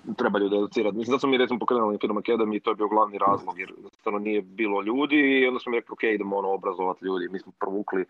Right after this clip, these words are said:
kroz Film Academy, mislim da preko petsto, šesto ljudi sada, kroz ovih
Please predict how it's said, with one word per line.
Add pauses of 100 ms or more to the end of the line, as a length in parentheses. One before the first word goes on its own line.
(300)
kroz (120)
Film
Academy,
mislim
da
preko
petsto,
šesto
ljudi
sada, (460)
kroz
ovih